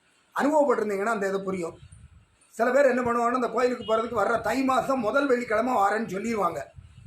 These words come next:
ஆனா தை மாசம் முதல் வெள்ளிக்கிழமை போக முடியாத சூழ்நிலை ஆயிரும். இந்த சிறு தெய்வங்கள் என்ன பண்ணுமா, வராததுக்குரிய தண்டனையும் கொடுக்கும்.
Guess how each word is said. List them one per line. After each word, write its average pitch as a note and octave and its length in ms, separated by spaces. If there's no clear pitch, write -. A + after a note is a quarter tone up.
ஆனா B3 240
தை A#3 240
மாசம் C4 340
முதல் B3+ 240
வெள்ளிக்கிழமை A3+ 460
போக A#3+ 220
முடியாத G#3 380
சூழ்நிலை F#3 380
ஆயிரும். D#3+ 360
இந்த E3 140
சிறு D4 300
தெய்வங்கள் C#4+ 320
என்ன G3 220
பண்ணுமா, G3+ 800
வராததுக்குரிய B3 1120
தண்டனையும் A3+ 560
கொடுக்கும். G3 400